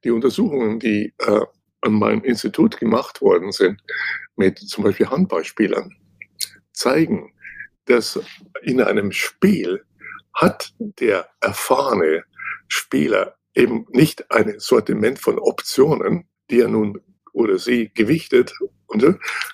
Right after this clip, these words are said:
sondern es funktioniert ganz anders. Aufgrund der Erfahrung kommt eine einzige Option, hm, ins Bewusstsein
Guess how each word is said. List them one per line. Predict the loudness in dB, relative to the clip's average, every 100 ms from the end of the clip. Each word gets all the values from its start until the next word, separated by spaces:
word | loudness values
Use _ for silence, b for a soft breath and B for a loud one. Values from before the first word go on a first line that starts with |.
| -4
sondern | 0 2 0 -2 0
es | 0 0
funktioniert | -6 -4 0 0 0
ganz | 0 -2 -2
anders. | 0 0 -2 -6 -6 -6 0
Aufgrund | 2 2 -4 -2 -2 -2
der | -4
Erfahrung | -4 -4 -2 0 -2 -4 -4 -10 _ -20 B B B B B
kommt | 0 0 0
eine | -2 -2 -4
einzige | 0 2 2 0 -6 0
Option, | 2 0 -2 2 2 2 0 -2 -4 _ _ -2
hm, | -2 0
ins | -4 2
Bewusstsein | 2 2 0 -2 -2 -2